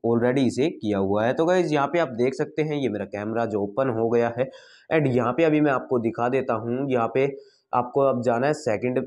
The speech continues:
सेटिंग में and सेटिंग में जाने के बाद, सेटिंग्स में जाने के बाद अब आपको यहाँ पे जाना है वीडियो सेटिंग्स में। स्क्रॉल डाउन करते हुए वीडियो सेटिंग्स में जाने के बाद अब आपको यहाँ पर दिख रहा होगा, यहाँ पे बहुत सारे ऑप्शंस आपके सामने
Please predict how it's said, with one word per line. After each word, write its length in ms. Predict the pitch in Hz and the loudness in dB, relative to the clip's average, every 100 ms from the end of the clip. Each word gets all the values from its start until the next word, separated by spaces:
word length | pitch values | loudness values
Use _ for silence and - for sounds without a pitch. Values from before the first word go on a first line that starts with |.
| - | -6
सेटिंग 420 | - 117 131 135 | -6 -2 0 2
में 120 | 151 175 - - - | 2 0 -6 -14 -4
and 200 | 131 135 131 | 0 0 0
सेटिंग 420 | 151 151 190 208 | 0 0 2 2
में 80 | 180 | 2
जाने 260 | 151 147 | 2 2
के 80 | 160 | 2
बाद, 200 | 165 165 | 2 2
सेटिंग्स 400 | 151 139 170 170 | 0 0 -2 -4
में 80 | 175 | -2
जाने 240 | 135 135 147 | -2 -2 0
के 60 | |
बाद 140 | 143 143 | 0 2
अब 120 | 139 | 2
आपको 240 | 139 151 | 0 0
यहाँ 200 | 123 110 | 0 0
पे 120 | 135 | 0
जाना 200 | 123 120 | 0 2
है 60 | 143 | 0
वीडियो 400 | 110 110 113 135 | 2 0 2 0
सेटिंग्स 500 | 143 101 101 107 107 | 0 -2 0 -2 -2
में। 220 | 113 117 113 | 0 2 0
स्क्रॉल 400 | - - 143 143 | -4 -2 0 2
डाउन 220 | 151 156 | 2 2
करते 260 | 151 156 160 | 2 2 2
हुए 140 | 147 | 4
वीडियो 300 | 117 127 143 | 2 2 2
सेटिंग्स 420 | 143 127 147 156 151 | 2 0 2 0 2
में 120 | 151 | 2
जाने 280 | 113 113 127 | 2 2 2
के 80 | 131 | 2
बाद 200 | 131 135 | 2 2
अब 120 | 135 | 2
आपको 300 | 131 - 135 | 0 -2 -6
यहाँ 280 | 110 107 120 | -4 -6 -4
पर 200 | 156 143 | -2 -2
दिख 200 | 120 120 | -2 -2
रहा 120 | 110 | -2
होगा, 300 | 104 98 131 - _ _ - | 0 0 -4 -6 _ _ -4
यहाँ 140 | 127 123 | -2 0
पे 120 | 139 | 2
बहुत 280 | 110 131 147 | 2 0 0
सारे 200 | 131 135 | 0 2
ऑप्शंस 440 | 123 139 131 123 - 104 | 0 -2 -4 -4 -6 -4
आपके 280 | 107 - 123 | -4 -2 -2
सामने 440 | 123 101 110 165 | -2 0 0 0